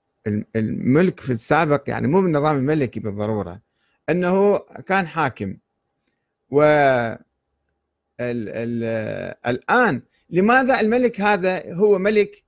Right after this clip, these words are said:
والبقية عبيد إله؟ ما سألت نفسك لماذا أنت تقبل بالعبودية مثلا، أن تكون عبدا وتجبر على البيعة،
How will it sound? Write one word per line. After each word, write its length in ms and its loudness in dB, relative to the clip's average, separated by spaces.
والبقية 480 2
عبيد 420 -2
إله؟ 180 -6
ما 120 -2
سألت 320 -2
نفسك 380 -6
لماذا 400 -4
أنت 140 -10
تقبل 380 -6
بالعبودية 600 -2
مثلا، 480 -4
أن 100 -2
تكون 320 -2
عبدا 560 -2
وتجبر 640 0
على 280 -2
البيعة، 560 -2